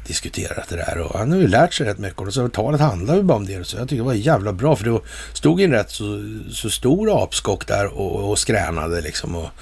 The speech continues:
mycket kravallpoliser och grejer. Och det var ju liksom, det var ju inga andra publik och så, men det var ju säkert tvåtusen pers som stod och vrölade där bara. Ja, så gick jag, gick in och kramade honom och då blev det ju liksom, då gick alla i taket liksom. Och,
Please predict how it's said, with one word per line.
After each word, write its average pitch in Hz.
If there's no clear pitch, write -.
mycket 95
kravallpoliser 101
och 95
grejer. 95
Och 95
det 104
var 101
ju 101
liksom, 90
det 101
var 104
ju 95
inga 113
andra 104
publik 98
och -
så, 98
men 95
det 104
var 131
ju 110
säkert 117
tvåtusen 101
pers -
som 104
stod 98
och 90
vrölade 113
där -
bara. -
Ja, 127
så -
gick 113
jag, 101
gick 104
in 98
och 92
kramade 98
honom 85
och 95
då 110
blev 98
det -
ju 80
liksom, 87
då 104
gick 98
alla 87
i -
taket 92
liksom. -
Och, 85